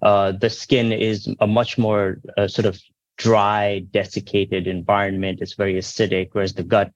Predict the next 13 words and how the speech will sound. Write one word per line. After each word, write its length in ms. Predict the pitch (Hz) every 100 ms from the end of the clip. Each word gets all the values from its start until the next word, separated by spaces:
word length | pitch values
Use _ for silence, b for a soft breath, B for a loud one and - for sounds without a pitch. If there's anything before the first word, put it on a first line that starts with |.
| -
you 80 | 110
know, 220 | 82 -
you 140 | 113 95
have 280 | 101 - - -
food 320 | - 175 147
coming 280 | 135 107 90
in 120 | 87 -
all 300 | 127 117 107
the 160 | 98
time. 480 | - 139 107 90 95 - B B B B B
Um, 500 | 113 104 104 101 98 - _ -
and, 520 | 120 113 110 107 110
uh, 260 | 107 107